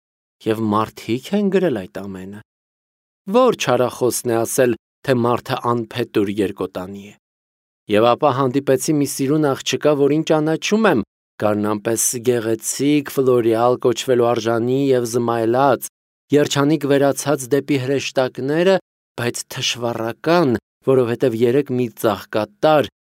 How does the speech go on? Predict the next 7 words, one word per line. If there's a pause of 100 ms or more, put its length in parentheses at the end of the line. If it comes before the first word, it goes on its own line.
(100)
զզվելի
բանկիր
բարեհաճել
է
ցանկանալ
նրան։ (1300)
Ավաղ,